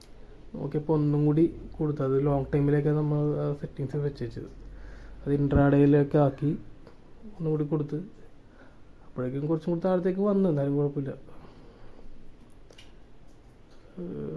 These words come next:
സ്റ്റോപ്പ് ലോ-, ഒരു ടൈം നമുക്ക് സ്റ്റോപ്പ് ലോസിൽ കളയാം, അത്രേ ഉള്ളൂ. മറ്റേ നഷ്ടം വന്നാലും കുഴപ്പമില്ല,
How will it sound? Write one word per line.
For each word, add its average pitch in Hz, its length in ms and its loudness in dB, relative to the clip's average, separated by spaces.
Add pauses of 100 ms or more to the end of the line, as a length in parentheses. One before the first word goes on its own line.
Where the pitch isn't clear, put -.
സ്റ്റോപ്പ് 147 380 -6
ലോ-, 151 140 -4 (220)
ഒരു 156 180 -6
ടൈം 165 140 2 (120)
നമുക്ക് 180 280 4 (120)
സ്റ്റോപ്പ് 180 300 2
ലോസിൽ 165 260 4
കളയാം, 160 300 -2
അത്രേ - 200 -12
ഉള്ളൂ. 120 120 -8 (640)
മറ്റേ 143 180 -4 (580)
നഷ്ടം 165 280 -6
വന്നാലും 160 240 2
കുഴപ്പമില്ല, 135 520 -4